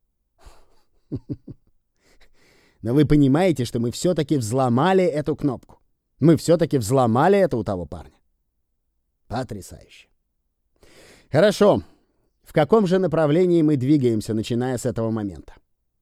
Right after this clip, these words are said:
Первое, что нам нужно сделать, это добиться, чтобы преклир ознакомился со своим телом. Чтобы его тело было под контролем.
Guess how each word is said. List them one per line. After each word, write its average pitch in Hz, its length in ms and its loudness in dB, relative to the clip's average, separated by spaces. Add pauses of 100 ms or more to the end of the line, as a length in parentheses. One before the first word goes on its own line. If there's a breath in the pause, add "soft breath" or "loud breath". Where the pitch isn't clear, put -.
(960 soft breath)
Первое, 208 400 4
что - 160 -4
нам 165 220 0
нужно 160 280 0
сделать, 113 640 -4 (300)
это 127 220 0
добиться, 127 500 0
чтобы 127 260 -4
преклир 127 500 0
ознакомился 147 800 -2
со 135 120 -4
своим 117 380 -2
телом. 87 420 -8 (380)
Чтобы 156 260 2
его 147 180 4
тело 233 340 2
было 180 220 0
под 156 200 -6
контролем. 135 580 -2